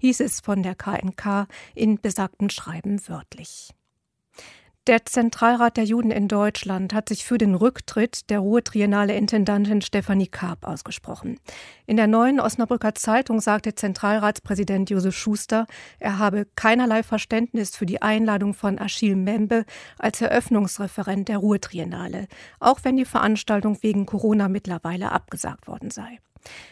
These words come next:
Dem Historiker und Kolonialismusforscher Achille Mbembe wird vorgeworfen,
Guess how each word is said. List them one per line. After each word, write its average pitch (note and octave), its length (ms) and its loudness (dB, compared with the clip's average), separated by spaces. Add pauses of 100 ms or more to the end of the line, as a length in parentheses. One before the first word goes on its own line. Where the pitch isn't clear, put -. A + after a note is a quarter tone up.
Dem A3+ 140 6
Historiker C4+ 720 2
und G#3+ 240 0
Kolonialismusforscher A3 1300 2
Achille - 320 0
Mbembe A#3 560 2
wird G#3 160 0
vorgeworfen, A3 800 2